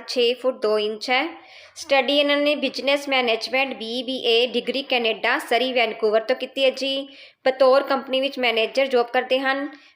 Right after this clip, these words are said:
ਪਿਤਾ ਸਰਕਾਰੀ ਜੌਬ ਤੋਂ ਬਾਅਦ ਪੈਨਸ਼ਨਰ ਹਨ ਜੀ।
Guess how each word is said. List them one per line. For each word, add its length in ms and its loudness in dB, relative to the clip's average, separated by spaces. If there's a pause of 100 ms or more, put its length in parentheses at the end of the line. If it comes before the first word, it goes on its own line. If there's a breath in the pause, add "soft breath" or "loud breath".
(120)
ਪਿਤਾ 280 0
ਸਰਕਾਰੀ 460 2
ਜੌਬ 240 0
ਤੋਂ 180 0
ਬਾਅਦ 260 2 (100)
ਪੈਨਸ਼ਨਰ 440 0
ਹਨ 220 -2
ਜੀ। 400 -6